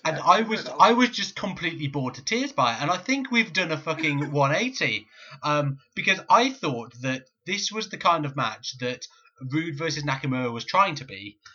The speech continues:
Speaker 1: and, and wasn't approaching. And I think part of it was that, like,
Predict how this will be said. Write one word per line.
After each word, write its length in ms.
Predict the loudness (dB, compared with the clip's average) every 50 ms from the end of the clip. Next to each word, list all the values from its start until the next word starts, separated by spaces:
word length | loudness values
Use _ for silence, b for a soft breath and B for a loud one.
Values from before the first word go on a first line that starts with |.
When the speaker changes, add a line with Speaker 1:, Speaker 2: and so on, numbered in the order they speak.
| B B B _ 0
Speaker 1:
and, 380 | 0 2 2 0 0 -2 -4 -8 _ _ _ _ _ -2
and 160 | -2 0 0
wasn't 280 | 0 -2 -2 -2 -4 -6
approaching. 580 | -4 -2 -2 -2 -2 -4 -6 -10 -10 -12 -14 b b b b -4
And 220 | -2 0 0 -2 -2 -4
I 80 | -6
think 280 | -4 -2 -4 -4 0 2
part 180 | 2 4 4 2
of 80 | -2 -6
it 100 | -8 -6
was 180 | -6 -6 -4
that, 260 | -4 -6 -6 -6 -4
like, 320 | -4 -2 -2 -2 -4 -8